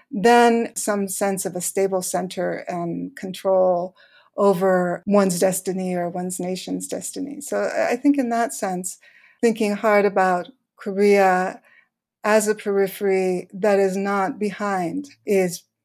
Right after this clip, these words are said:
really important, and I think important for the students to start to really dislodge those assumptions of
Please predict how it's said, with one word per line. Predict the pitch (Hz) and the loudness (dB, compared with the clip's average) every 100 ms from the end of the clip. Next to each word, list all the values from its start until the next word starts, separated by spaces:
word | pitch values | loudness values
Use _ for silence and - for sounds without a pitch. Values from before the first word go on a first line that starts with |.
| _ | _
really | 214 254 220 196 | 4 6 6 2
important, | 202 202 349 277 185 185 - - | -2 0 0 2 -2 -8 -12 -8
and | 202 196 - | -6 -4 -4
I | 196 | -6
think | 202 196 | -6 -4
important | 208 202 247 240 | -4 0 0 0
for | 214 | -8
the | 196 | -6
students | 196 - - - 269 208 196 - | -6 -6 -8 -4 0 0 -2 -10
to | - 196 185 190 - _ _ _ | -4 -2 -2 -4 -12 _ _ _
start | 202 - 208 | -2 2 2
to | 208 | 2
really | 208 214 | 4 4
dislodge | 202 214 226 196 196 190 | 4 2 6 8 8 4
those | - 196 | 0 0
assumptions | 196 180 196 202 190 180 175 | 0 -2 -2 -2 -6 -6 -8
of | - 185 185 196 | -6 -4 -4 -6